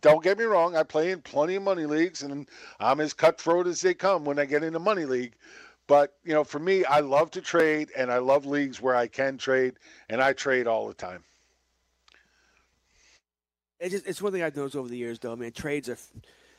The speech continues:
Speaker 2: uh, I think it's, it's, it's actually your fault. It's my fault.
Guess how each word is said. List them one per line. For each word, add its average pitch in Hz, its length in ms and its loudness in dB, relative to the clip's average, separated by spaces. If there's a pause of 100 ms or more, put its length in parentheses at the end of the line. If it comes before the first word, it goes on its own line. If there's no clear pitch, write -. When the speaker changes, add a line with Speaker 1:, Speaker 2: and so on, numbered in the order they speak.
(280)
Speaker 2:
uh, 160 440 -4
I 165 80 -8
think 220 160 -10
it's, - 120 -12
it's, - 220 -6
it's 208 220 -2
actually 226 220 -4
your 151 200 -4
fault. 156 340 -8
It's - 180 -18
my 127 160 -8
fault. 131 320 -12